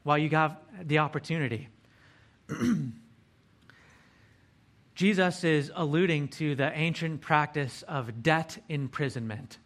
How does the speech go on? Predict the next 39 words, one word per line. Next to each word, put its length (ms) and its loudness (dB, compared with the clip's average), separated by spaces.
which 160 -8
is 80 -4
exactly 420 2
what 120 2
it 80 -4
sounds 300 -2
like. 220 0
It's 320 0
being 400 2
thrown 400 2
in 140 4
jail 500 2
because 320 -2
you 140 0
owe 120 2
a 60 2
debt 380 2
that 80 -2
you 180 -2
have 260 4
not 220 0
paid 320 -2
or 100 -2
you're 180 2
unwilling 460 2
to 100 -8
pay. 320 -4
And 100 2
this 100 4
was 120 2
a 100 4
common 440 4
thing 340 2
back 220 4
at 40 -6
this 160 0
time. 360 2
If 100 -2
somebody 600 4